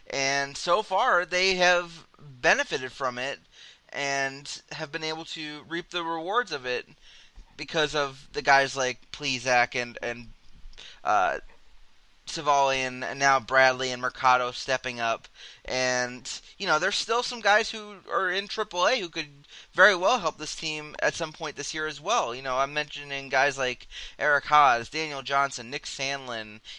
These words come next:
even, like, a Mark Mathias, I think, uh, even though he's a little bit more of a long shot, he's been playing so well this year, I think he deserves, uh, some, uh, some consideration. So I think that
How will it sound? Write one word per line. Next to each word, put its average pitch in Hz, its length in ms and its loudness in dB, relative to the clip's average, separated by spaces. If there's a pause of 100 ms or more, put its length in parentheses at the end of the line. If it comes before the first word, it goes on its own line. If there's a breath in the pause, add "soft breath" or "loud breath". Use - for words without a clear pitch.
even, 247 240 -4
like, 160 260 -2
a 170 60 -6
Mark 156 320 0
Mathias, 139 580 2
I 120 140 0
think, 120 320 -10 (260)
uh, - 100 -10 (340)
even 156 180 -10
though 143 120 -4
he's 131 120 -8
a 131 80 -6
little 143 160 -10
bit 127 160 -18
more 135 180 -10
of 113 80 -12
a 113 80 -14
long 151 220 -6
shot, 120 320 0 (240 loud breath)
he's 165 120 -18
been 160 280 -8
playing 156 300 -6
so 160 200 -2
well 156 200 0
this 131 160 -8
year, 123 80 -6
I 123 40 -6
think 131 180 -14
he 131 100 -14
deserves, 120 640 -8 (340 loud breath)
uh, 107 200 0
some, 139 600 -6 (880 soft breath)
uh, 123 240 -2
some 180 240 -6
consideration. 123 880 -6 (340 soft breath)
So 143 560 0 (260)
I 170 140 6
think 240 360 -4
that 170 260 4